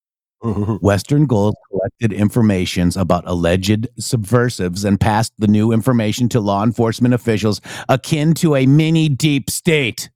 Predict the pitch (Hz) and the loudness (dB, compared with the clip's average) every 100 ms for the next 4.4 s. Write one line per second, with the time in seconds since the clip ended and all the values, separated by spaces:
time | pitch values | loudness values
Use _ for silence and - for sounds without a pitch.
0 | _ 113 120 240 196 196 220 220 - 175 | _ -2 2 2 2 2 2 0 2 -2
1 | 139 127 _ _ _ 139 185 170 208 175 | -2 -16 _ _ _ -4 0 2 2 2
2 | 156 214 - 185 208 170 214 247 240 - | 2 0 0 -2 -2 0 2 2 2 -4
3 | - _ 117 110 - _ - 120 82 - | -18 _ 0 0 0 _ -6 -4 -4 -10
4 | - 104 90 | -4 -2 -2